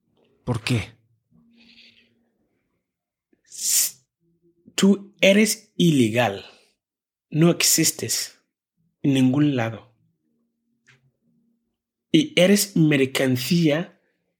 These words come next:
Speaker 2: una vez entras en la red. Solo para que hagas una idea, y la gente que nos escucha,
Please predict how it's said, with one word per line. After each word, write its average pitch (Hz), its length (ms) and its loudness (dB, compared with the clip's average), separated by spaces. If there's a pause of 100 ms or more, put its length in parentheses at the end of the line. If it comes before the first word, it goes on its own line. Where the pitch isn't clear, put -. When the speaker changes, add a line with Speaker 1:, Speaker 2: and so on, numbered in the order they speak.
(340)
Speaker 2:
una 170 260 2
vez 151 460 0
entras 151 500 0
en 127 140 -2
la 113 80 -2
red. 113 320 -2 (2750)
Solo 190 360 4
para 160 140 0
que 135 120 -2
hagas 151 260 0
una 139 100 2
idea, 127 500 -2 (180)
y 131 120 -2
la 117 80 -2
gente 135 220 -4
que 139 100 -6
nos 120 160 -2
escucha, 113 500 -4